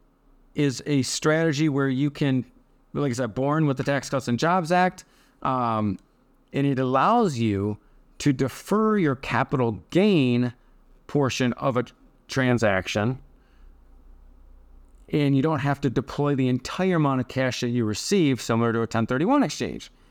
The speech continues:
The other cool thing is, with this, and I know we're talking about top five advanced tax strategies for real estate investors, it allows you to take any type of capital gain and deploy it into this qualified opportunity zone fund.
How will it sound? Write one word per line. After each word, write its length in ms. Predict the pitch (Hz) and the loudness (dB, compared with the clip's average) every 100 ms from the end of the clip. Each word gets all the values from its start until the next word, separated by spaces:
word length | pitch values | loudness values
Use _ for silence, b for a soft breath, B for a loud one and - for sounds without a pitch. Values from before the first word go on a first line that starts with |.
| B 254 - | B -20 -8
The 120 | 147 | -2
other 200 | 190 302 | 0 0
cool 220 | 349 196 160 | 0 0 0
thing 260 | 156 143 | 0 0
is, 400 | 131 120 170 - - b b - | 0 -2 -4 -6 -16 b b -6
with 200 | 123 123 | -4 0
this, 200 | 143 151 | 0 2
and 80 | |
I 60 | 151 | 2
know 120 | 139 | 2
we're 80 | 143 | 0
talking 140 | 139 | 0
about 160 | 143 117 | 0 0
top 220 | 123 123 | 0 -2
five 320 | - 127 123 | 2 2 4
advanced 320 | 117 117 113 - | 2 0 0 0
tax 180 | 113 | -4
strategies 440 | - 123 110 123 113 | -2 -2 0 -4 -2
for 100 | 117 | -4
real 220 | 135 247 | 0 0
estate 180 | 220 147 | 2 0
investors, 560 | 127 113 107 120 113 - b b b | 2 2 0 -2 -4 -6 b b b
it 120 | 143 | -4
allows 480 | 139 135 135 190 202 | -2 0 2 2 2
you 60 | 170 | 0
to 80 | 147 | 0
take 260 | 151 - _ | -2 -4 _
any 260 | 208 220 | 2 4
type 240 | 226 180 147 | 4 2 0
of 60 | |
capital 380 | 143 139 131 120 | 0 0 0 -2
gain 400 | 101 120 110 107 b b _ | 0 0 0 -2 b b _
and 160 | 120 120 | 4 4
deploy 420 | 127 - 123 113 | 4 2 2 2
it 100 | - | 2
into 260 | 120 - | -2 0
this 180 | 110 110 | 0 0
qualified 400 | - 101 92 107 | 0 0 2 2
opportunity 460 | 90 82 101 104 92 | 0 -2 -2 0 0
zone 260 | 85 73 | -2 -8
fund. 300 | 73 58 53 | -8 -8 -10